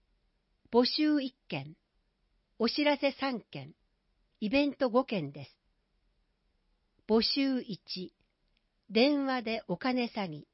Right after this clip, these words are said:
特殊詐欺対策。消費者被害防止対策機器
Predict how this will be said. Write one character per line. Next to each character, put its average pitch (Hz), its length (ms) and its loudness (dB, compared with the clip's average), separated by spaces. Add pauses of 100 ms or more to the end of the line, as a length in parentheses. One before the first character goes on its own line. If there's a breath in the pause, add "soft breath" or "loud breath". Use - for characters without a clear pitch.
(640)
特 269 240 -2
殊 302 180 -2
詐 285 140 0
欺 262 160 -4
対 233 220 -4
策。 - 200 -12 (1400)
消 311 320 2
費 285 100 -4 (160)
者 170 200 -10 (420)
被 240 60 -2
害 285 280 2
防 277 240 0
止 - 200 -10
対 269 200 0
策 247 360 -4
機 226 120 -10
器 - 280 -14